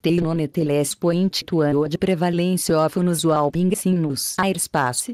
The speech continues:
which very of obvious concern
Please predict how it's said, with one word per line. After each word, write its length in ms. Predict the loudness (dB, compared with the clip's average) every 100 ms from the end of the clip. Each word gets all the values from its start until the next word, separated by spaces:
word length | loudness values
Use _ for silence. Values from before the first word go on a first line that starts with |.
| -10
which 380 | -4 0 0 0
very 300 | 0 2 2
of 260 | 2 0 -4
obvious 520 | -2 0 2 0 -2
concern 680 | 0 2 2 0 -4 -2